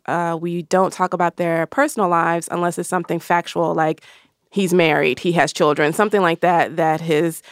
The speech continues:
his team or he has already said out of his mouth, things like that. We do, we try to stay away from rumors. Um, but when it comes to my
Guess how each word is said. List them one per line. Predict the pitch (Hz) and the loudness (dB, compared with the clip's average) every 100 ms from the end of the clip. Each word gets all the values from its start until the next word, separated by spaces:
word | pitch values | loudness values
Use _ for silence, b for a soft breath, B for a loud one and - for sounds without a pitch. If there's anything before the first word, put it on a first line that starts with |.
| B B _ - | B B _ -2
his | 190 170 | -2 -2
team | - 269 254 240 214 | 0 2 4 4 4
or | 165 160 | 4 2
he | 160 214 214 | 0 2 2
has | 185 | 4
already | 180 175 185 175 | 2 2 2 0
said | 175 175 175 | 0 2 2
out | 170 | 2
of | 151 - | 0 -2
his | - | -2
mouth, | 190 185 185 190 | 2 4 2 0
things | 240 226 | -6 -4
like | 190 180 | -4 -2
that. | 180 165 160 | 0 0 -2
We | |
do, | 175 196 - | -4 -6 -4
we | 208 | -4
try | 220 214 214 214 B - | 0 2 0 -2 B -8
to | 190 | -6
stay | - 196 | 2 4
away | 196 190 | 6 4
from | 190 180 175 | 2 -2 0
rumors. | 175 190 196 185 175 175 175 - B B - | 2 4 4 2 2 0 -4 -8 B B -2
Um, | 185 180 170 170 165 151 - | 2 2 2 0 -2 -4 0
but | 220 | 2
when | 220 | 4
it | 247 | 2
comes | 277 285 - | 0 0 0
to | 254 | 2
my | 214 | 2